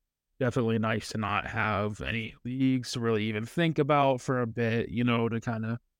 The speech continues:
uh, kinda just take the time and relax. And, you know, I mean, it's, it's Christmas, it's the holidays. I mean, it's the, it's a great time of year, so it's awesome to not have to play,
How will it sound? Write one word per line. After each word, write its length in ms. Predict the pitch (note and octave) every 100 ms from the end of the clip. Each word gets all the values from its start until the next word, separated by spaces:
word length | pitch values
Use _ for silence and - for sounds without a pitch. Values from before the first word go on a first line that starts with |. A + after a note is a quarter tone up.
| _ _ _ _ _ _ _ _ _ _ _ _ -
uh, 240 | F2+ G2
kinda 380 | G2 G#2+ G2+ G2+
just 340 | G2 G#2 - - _ _ _ _ _ _ _ _ _
take 180 | - -
the 80 | -
time 400 | A#2+ C3+ C3+ C3
and 120 | B2+
relax. 520 | B2+ A#2+ B2+ C3+ -
And, 220 | A#2 A2+
you 80 | C3
know, 140 | C3
I 20 | C#3+
mean, 180 | D3
it's, 220 | D3+ - B2
it's 180 | D3
Christmas, 380 | - D3+ - D3+
it's 100 | -
the 120 | - C3
holidays. 500 | C3+ C#3+ D3 C#3+ B2+
I 60 |
mean, 400 | C3 C3 C3 B2+ - _ _ _ _ _ _ _ -
it's 120 | -
the, 220 | C3+ C3
it's 160 | B2+ C3
a 40 |
great 160 | C3 A#2+
time 160 | B2+
of 60 | B2+
year, 180 | C3 C3+
so 300 | A#2+ A2+ - _ _ _ -
it's 80 |
awesome 340 | A#2+ A2+ - A#2+
to 140 | -
not 200 | A2+ A2
have 100 | A2
to 80 | -
play, 300 | - C3+ C3+